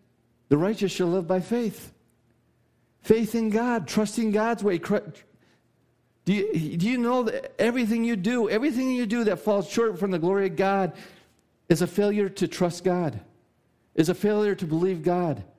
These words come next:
Before you can get in error, before you can get in sin, before destruction comes, be, you must violate the truth of God's word.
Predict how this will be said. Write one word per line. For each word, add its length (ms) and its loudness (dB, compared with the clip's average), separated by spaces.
Before 400 0
you 200 -2
can 180 0
get 220 0
in 100 -2
error, 320 2
before 460 0
you 160 -2
can 120 0
get 200 0
in 80 -2
sin, 400 0
before 340 2
destruction 580 0
comes, 360 0
be, 260 -2
you 220 0
must 400 0
violate 1000 0
the 100 2
truth 400 -2
of 80 -2
God's 280 0
word. 420 0